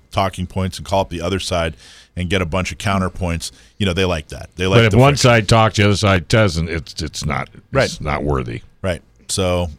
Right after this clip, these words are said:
Speaker 1: um, so it, it's,
Speaker 2: Which is
Speaker 1: it's
Speaker 2: what
Speaker 1: good.
Speaker 2: they do to conservative media.
Speaker 1: All,
Speaker 2: The
Speaker 1: well,
Speaker 2: left will never call in. I mean, you'll never see Pelosi on the, on Fox.
Speaker 1: I,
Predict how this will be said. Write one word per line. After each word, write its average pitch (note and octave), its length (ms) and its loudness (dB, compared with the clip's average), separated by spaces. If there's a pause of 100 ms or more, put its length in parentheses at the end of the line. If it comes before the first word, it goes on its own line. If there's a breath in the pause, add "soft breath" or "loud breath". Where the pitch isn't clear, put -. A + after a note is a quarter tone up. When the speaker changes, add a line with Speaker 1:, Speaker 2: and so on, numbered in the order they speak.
Speaker 1:
um, F2 520 -4
so E3+ 120 -4
it, F#3+ 260 -8
it's, D#3+ 80 0
Speaker 2:
Which - 180 6
is A#2+ 100 4
Speaker 1:
it's B2 60 4
Speaker 2:
what A#2+ 100 6
Speaker 1:
good. A#2 80 0
Speaker 2:
they A#2 200 6
do G2 520 2
to - 120 -4
conservative E2 960 0 (400)
media. F2 420 -2 (460 soft breath)
Speaker 1:
All, A2+ 240 6
Speaker 2:
The - 80 -8
Speaker 1:
well, C#3 220 8
Speaker 2:
left C3 220 4
will G#2+ 140 6
never G#2+ 300 4
call F#2+ 420 2
in. F2+ 400 2 (580 soft breath)
I G2 60 -2
mean, F#2+ 160 4
you'll G2 160 4
never G#2 300 4
see G2 180 2
Pelosi F#2 680 2
on D#2+ 200 0
the, D2 240 -4
on D2+ 300 -2
Fox. D#2 520 -4 (1600)
Speaker 1:
I, F#2 180 -2